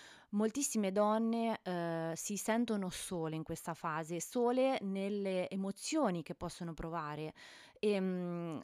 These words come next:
sappiamo, eh, comunque che, visto che siamo in contatto con tantissime ragazze, molte di voi si sentono pazze, si sentono inadeguate, ma, eh, il nostro messaggio è sempre quello, cioè non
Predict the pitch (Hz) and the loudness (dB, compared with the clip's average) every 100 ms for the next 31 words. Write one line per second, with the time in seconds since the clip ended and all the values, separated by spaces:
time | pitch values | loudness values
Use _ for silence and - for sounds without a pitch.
0 | - - 202 - 254 254 262 233 202 - | -10 -6 -4 0 4 6 8 8 8 6
1 | 185 180 196 208 220 202 - 185 190 - | 0 -2 0 0 0 0 0 4 4 2
2 | _ 165 190 180 165 - 196 185 175 180 | _ -6 -4 -4 -4 0 2 2 0 0
3 | 170 160 247 - 170 165 160 170 214 - | 0 4 4 2 -2 -4 -4 -4 -4 -4
4 | 175 180 208 233 233 - 262 285 - - | -4 0 2 2 0 0 0 0 -6 -20
5 | - - 190 226 277 233 196 214 247 202 | -18 -4 2 6 8 8 6 0 0 2
6 | 202 214 - 175 - 185 190 190 175 170 | 2 2 0 -6 -4 -2 -2 -4 -4 -4
7 | 170 - 277 254 - - 185 160 165 208 | -4 0 2 2 0 -6 -6 -4 -4 0
8 | 226 208 196 196 196 185 180 170 233 240 | 0 0 -2 0 2 2 2 4 6 6
9 | 170 175 160 156 - - 220 240 233 226 | 4 0 -2 -2 -10 0 4 8 8 6
10 | - 196 185 - 220 247 - 214 214 220 | 4 2 2 0 0 0 0 -2 -2 -2
11 | 196 180 180 180 170 165 165 - 160 147 | -2 -2 -2 -4 -4 -4 -6 -6 -6 -6
12 | 156 - 202 180 160 - 165 220 285 254 | -6 -6 -2 0 0 -4 0 4 6 6
13 | 208 | 4